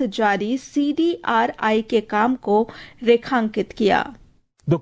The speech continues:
Speaker 2: Coalition for Disaster Resilient Infrastructure is working with twenty-five small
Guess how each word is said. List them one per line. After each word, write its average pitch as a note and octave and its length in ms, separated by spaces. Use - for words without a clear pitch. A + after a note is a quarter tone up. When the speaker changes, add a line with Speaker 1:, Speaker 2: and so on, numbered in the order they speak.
Speaker 2:
Coalition A3 600
for G3+ 160
Disaster D#3 720
Resilient F#3+ 720
Infrastructure E3 840
is C3 320
working F3 380
with C#3+ 220
twenty-five G#3 920
small F3+ 560